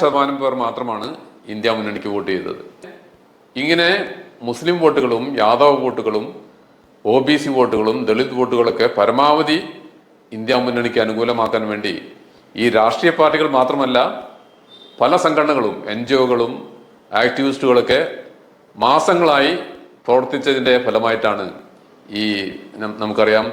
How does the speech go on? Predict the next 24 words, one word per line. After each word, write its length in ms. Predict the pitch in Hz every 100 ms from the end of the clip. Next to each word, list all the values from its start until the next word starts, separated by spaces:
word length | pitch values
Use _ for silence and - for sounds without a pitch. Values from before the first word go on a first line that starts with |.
| - 101
ഈ 20 | 101 92
കോൺഗ്രസും 460 | 98 110 110 127 110 117 - - - 101
ഈ 40 | 98 95
എസ് 120 | -
പി 80 | 117 117
ഒക്കെ 200 | - 90 90 - - - _ _ _
മുൻകാലങ്ങളിലൊക്കെ 880 | 117 127 139 147 147 147 147 139 143 139
തച്ചു 220 | 120 - 151
പിരിയുന്നതിന് 420 | 143 139 139 139
പകരം 280 | 123 113 113 95 - _ 113
ഇത്തവണ 280 | 135 123 123 113
പരമാവധി 580 | 110 131 139 139 139 147 - - - - _ 107
രമ്യതയിലൂടെ 720 | 117 143 160 151 143 123 113 98 - - - -
മത്സരിച്ചത്. 540 | 101 95 120 104 113 120 131
അതിൽ 160 | 110 127 139
നിന്ന് 180 | 139 143 143
പിറകോട്ട് 400 | 117 127 160 160
പോയത് 280 | 139 131 123 147 -
നമുക്കറിയാവുന്നതുപോലെ 920 | 113 117 117 113 120 120 113 107 101 113 - - - - _ _ - 95
ബി 100 | 110 135
എസ് 120 | 139
പി 80 | 123 117
നേതാവ് 400 | 107 104 104 107 107 - - 95
മായാവതി 440 | 98 110 113